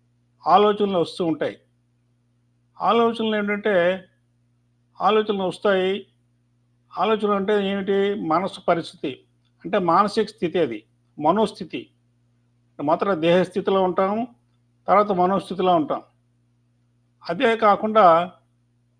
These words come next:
ఆలోచ-, కళ్ళు మూసిన వెంటనే ఆలోచనలు వస్తూ ఉంటే ఆలోచనలని శ్వాస మీద ధ్యాసపై దృష్టి పెడితే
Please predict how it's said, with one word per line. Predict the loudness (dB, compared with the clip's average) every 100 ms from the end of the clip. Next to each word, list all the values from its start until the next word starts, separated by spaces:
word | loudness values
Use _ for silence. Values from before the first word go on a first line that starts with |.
| 0
ఆలోచ-, | 2 4 2 0 0
కళ్ళు | 0
మూసిన | 2 0 0 -2
వెంటనే | -2 -2 -2 2
ఆలోచనలు | 4 4 2 -2 -2
వస్తూ | -2 -6 -6 -8
ఉంటే | -2 0 0 -2 -6 _ _ _ _ _ -2
ఆలోచనలని | 2 4 2 0 -2 -2 -2 -2 -2 -4 -10 _ _ _ _ _ _ _ _
శ్వాస | -10 0 2 2 0
మీద | -2 -2
ధ్యాసపై | -4 -2 0 0 -2 -2 _ _ _ _ _ _ _ _ _ _ _ _ -4 -2
దృష్టి | -2 -4 -2
పెడితే | -2 -2 -2 2 2 0